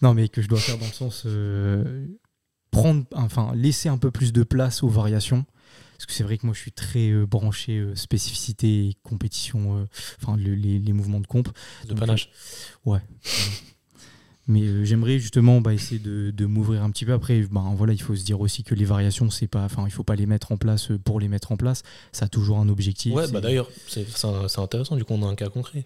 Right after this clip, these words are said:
Speaker 2: Quelle variation au squat peut être intéressante si jamais on, on cherche à,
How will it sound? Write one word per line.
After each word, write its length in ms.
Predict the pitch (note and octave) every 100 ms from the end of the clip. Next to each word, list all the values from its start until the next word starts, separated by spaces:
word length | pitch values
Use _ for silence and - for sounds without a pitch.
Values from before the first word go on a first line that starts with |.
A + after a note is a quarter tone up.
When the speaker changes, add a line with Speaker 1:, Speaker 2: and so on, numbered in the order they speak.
| _
Speaker 2:
Quelle 220 | - D#3 B2
variation 580 | A#2+ A2+ A2+ - A#2
au 80 | G#2+
squat 340 | G2 - C#3 -
peut 80 | G#2+
être 100 | G#2+
intéressante 480 | G#2+ A2 G#2+ C#3 -
si 140 | A2
jamais 180 | G#2+ A2+
on, 160 | G#2+ G2+ - - - G#2+
on 40 |
cherche 340 | G2+ A2+ - A2
à, 240 | G2